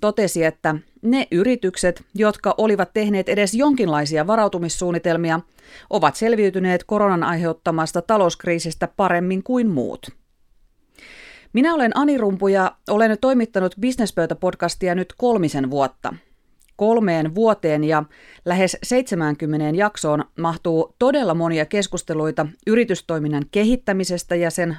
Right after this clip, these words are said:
vakauttamisesta. Kokosin tähän jaksoon mielestäni tärkeimmät opit yrityksen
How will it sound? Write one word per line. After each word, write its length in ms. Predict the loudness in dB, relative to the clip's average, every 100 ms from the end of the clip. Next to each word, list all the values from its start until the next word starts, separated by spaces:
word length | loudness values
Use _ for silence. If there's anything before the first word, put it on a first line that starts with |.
| -4
vakauttamisesta. 880 | -4 -2 -8 -8 -10 -10 -12 -14 -18 -20 _ _ _ _ -20 -20 -20 -10 -2
Kokosin 540 | 0 2 2 2 2
tähän 300 | 0 0 0
jaksoon 460 | 0 -2 -2 -2 -4 _
mielestäni 560 | -4 0 0 -2 -2 -2
tärkeimmät 680 | 2 0 2 0 0 -2 -2
opit 500 | -2 0 -2 -4 -8 0
yrityksen 640 | 0 0 -4 -4 -4 -4